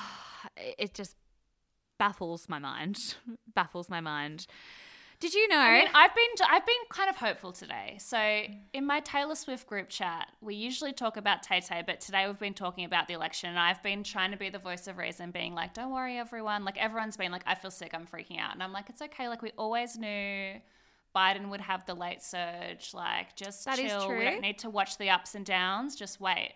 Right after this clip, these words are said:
Speaker 2: But it's like, if he is not letting us wait and he's gonna cut it off, like, now I'm ending the night angry. Like, all of today I was kind of chill, just being like, "Don't worry about the
Speaker 1: Biden will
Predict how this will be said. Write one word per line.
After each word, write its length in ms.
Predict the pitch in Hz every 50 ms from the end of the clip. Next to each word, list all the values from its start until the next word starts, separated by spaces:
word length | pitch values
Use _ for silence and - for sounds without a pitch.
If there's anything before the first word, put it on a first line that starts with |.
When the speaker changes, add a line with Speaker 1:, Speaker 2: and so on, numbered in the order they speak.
| _ -
Speaker 2:
But 120 | 214 208
it's 200 | 190 - - -
like, 200 | 202 196 202 196 196 -
if 160 | 220 202 -
he 340 | - - - 233 254 269 285
is 140 | 285 -
not 240 | 214 208 202 208 -
letting 260 | 226 220 214 202 190
us 180 | 185 180 180 -
wait 340 | 190 190 180 175 170 - -
and 120 | - 185 180
he's 200 | 190 185 180 -
gonna 180 | 196 185 180
cut 240 | 180 - - - 180
it 120 | 175 165 -
off, 280 | - - 190 - -
like, 280 | 185 170 170 175 - -
now 340 | 175 175 175 175 175 180 175
I'm 140 | 170 170 -
ending 340 | - 165 170 160 - 131 151
the 60 | 143
night 240 | 117 127 127 - - -
angry. 340 | 107 107 - - 87 98 131
Like, 160 | 175 185 180 - -
all 220 | 220 233 277 294
of 80 | 285 -
today 260 | - 214 208 202 190
I 80 | 190
was 180 | 185 185 185 180
kind 320 | - - 196 185 180 185
of 120 | 185 180 180
chill, 340 | - - 185 175 175 175 170
just 240 | - 180 - - -
being 280 | 185 180 175 175 175
like, 640 | 175 170 175 175 175 - - - - 208 - - - _ _ _ _ _ _ _ _ _ -
"Don't 200 | - 285 349 349
worry 220 | 370 359 370 381 381
about 260 | 370 349 330 320 -
the 60 | 240
Speaker 1:
Biden 100 | 233 233
will 60 | 233